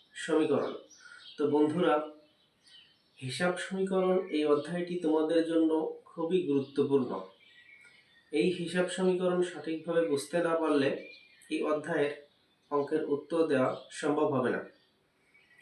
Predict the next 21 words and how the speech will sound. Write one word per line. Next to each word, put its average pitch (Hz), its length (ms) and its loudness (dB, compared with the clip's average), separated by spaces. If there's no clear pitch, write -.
সুতরাং 180 720 2
তোমরা 143 640 2
ভিডিওটি 175 880 -2
না 131 300 0
টেনে 156 500 2
সম্পূর্ণ 170 880 0
যদি 151 380 0
দেখ-, 139 380 -2
দেখো, 147 500 0
তাহলে 151 640 2
আমার 156 300 0
মনে 151 240 0
হয় 131 280 -2
খুব 202 180 0
সহজ, 175 500 0
সুন্দরভাবে 185 1000 2
এই 185 200 0
হিসাব 175 300 -2
সমীকরণ 170 480 -2
সম্পর্কে 165 520 -4
তোমাদের 151 560 -2